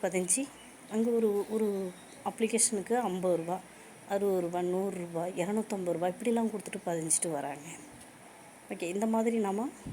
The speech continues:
தொழில் வாய்ப்புக்கு வருமானம் ஈட்டிக்கலாம். ம், நன்றி.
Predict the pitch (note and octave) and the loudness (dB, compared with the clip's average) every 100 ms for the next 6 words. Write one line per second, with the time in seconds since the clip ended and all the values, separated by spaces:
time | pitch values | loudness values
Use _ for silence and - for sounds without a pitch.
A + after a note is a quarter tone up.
0 | - G3 F3 F3+ E3+ E3 - D#3+ A#3+ - | -4 0 0 2 0 0 -4 -6 -6 -6
1 | - - - - F3 E3+ E3+ D#3 D#3 D3+ | -18 -20 -16 -4 0 2 2 0 -2 -4
2 | - D#3 E3+ - - - - - F#3+ F#3 | -8 -8 -8 -12 -12 -14 -14 -10 -4 -2
3 | F3+ E3+ E3+ E3 - - F3 - - - | 0 -2 -2 -6 -12 -8 -8 -10 -14 -20
4 | - G3 E3 D#3 D#3+ E3+ | -14 -6 -4 -4 -4 -8